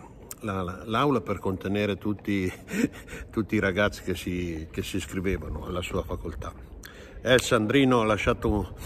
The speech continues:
un grande segno anche qui. Poi andremo a vedere dove era la sua casa e niente, ha lasciato un grande segno, tant'è che gli hanno fatto questo bellissimo monumento nel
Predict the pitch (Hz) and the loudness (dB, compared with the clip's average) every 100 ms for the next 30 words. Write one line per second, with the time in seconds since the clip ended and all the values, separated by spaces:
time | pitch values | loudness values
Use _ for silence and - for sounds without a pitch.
0 | - - 107 107 117 110 107 - 110 107 | -12 -4 0 4 6 6 4 2 2 4
1 | 104 104 - 113 - - - - - - | 2 2 0 0 0 -8 -8 -8 -12 -8
2 | - - - 143 131 123 117 107 104 110 | -8 -4 4 6 8 4 4 4 4 4
3 | 104 107 104 101 104 - 101 - 101 117 | 4 4 2 2 0 -2 -4 -2 0 0
4 | 143 123 - - - - - - - 101 | -2 -4 -16 -20 -20 -20 -20 -20 -6 -2
5 | 95 90 87 87 85 73 71 98 110 98 | -2 -2 -4 -4 -6 -8 -4 0 0 0
6 | 82 - - - - - - - 92 90 | -6 -10 -14 -18 -20 -20 -20 -8 -4 -2
7 | - 107 113 98 101 98 110 110 107 - | 0 0 2 0 0 0 2 2 2 2
8 | 104 117 113 - 95 90 95 90 90 92 | 0 2 2 2 2 0 0 -2 -4 -4
9 | 95 101 92 92 95 - 90 92 92 92 | -4 -6 -6 -8 -8 -6 -8 -6 -6 -6
10 | - 92 87 - - - - - - 101 | -6 -8 -8 -12 -18 -20 -18 -14 -6 -2
11 | 98 104 101 101 104 98 92 90 90 | 0 0 -2 -2 -2 0 -2 -2 -6